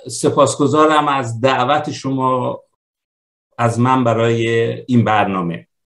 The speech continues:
و همچنین درود دارم خدمت تمام بینندگان و شنوندگان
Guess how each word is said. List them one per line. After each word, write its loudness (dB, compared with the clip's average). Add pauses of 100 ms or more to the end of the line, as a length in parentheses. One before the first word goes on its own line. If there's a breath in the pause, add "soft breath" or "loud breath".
(880)
و 0
همچنین 0
درود -2
دارم 4
خدمت -2
تمام 0
بینندگان 0
و -2 (220)
شنوندگان -2